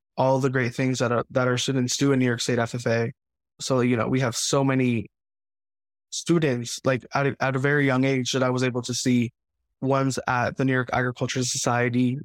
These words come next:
that won first place in her competition for, you know, innovating with pigs. And, like, that was so interesting in how they graze and, you know, her starting her company. And then we have students who are, you know,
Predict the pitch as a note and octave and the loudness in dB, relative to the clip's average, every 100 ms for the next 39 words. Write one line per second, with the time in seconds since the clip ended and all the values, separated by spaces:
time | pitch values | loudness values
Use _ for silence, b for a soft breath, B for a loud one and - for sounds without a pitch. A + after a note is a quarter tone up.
0 | C#3 B2+ C3 B2+ B2 B2 B2 - B2 B2 | -2 0 2 2 2 0 0 0 0 0
1 | - C3 A#2+ B2+ A#2+ A#2 - - A#2+ A#2+ | -2 -2 0 2 2 0 -2 -2 -2 0
2 | D3 C#3 E3+ D#3+ D#3+ D#3 _ _ _ - | 0 0 2 2 0 -2 _ _ _ -12
3 | - C3 B2+ A#2+ - C#3 A#2 - C#3 C#3 | -2 2 4 2 2 0 0 0 0 2
4 | C3+ B2 A#2 A2 A#2+ A#2+ - F3 E3+ B2+ | 2 2 0 -2 -2 -2 -2 0 2 0
5 | B2 - - C3 A#2+ A#2+ A2+ _ _ _ | -4 -8 -4 0 0 -2 -6 _ _ _
6 | C#3+ C#3 - D3+ D3+ C#3 C#3 C3+ C#3+ C#3 | -2 -2 0 2 2 2 2 2 0 -2
7 | - B2 A#2+ B2 C3+ C3+ B2+ - - B2+ | 0 0 0 -2 0 2 0 0 0 2
8 | B2 A2 B2 A#2 C3+ C#3 B2 A2+ G#2+ G#2+ | 2 2 0 2 2 2 0 0 -2 -2
9 | G2+ - _ _ _ C3+ B2+ G2+ - C#3+ | -2 -8 _ _ _ 2 2 2 2 2
10 | - C3 B2+ B2+ A#2 F3+ F3+ B2 A2 F#2 | 2 2 0 0 0 0 0 0 0 0
11 | A#2+ B2+ B2+ B2+ C3 B2 - C3+ C3 B2 | -2 0 2 2 0 -2 -2 0 0 -2
12 | C#3 B2+ A#2+ A#2 B2 A2 A2+ | 0 2 2 2 2 0 -2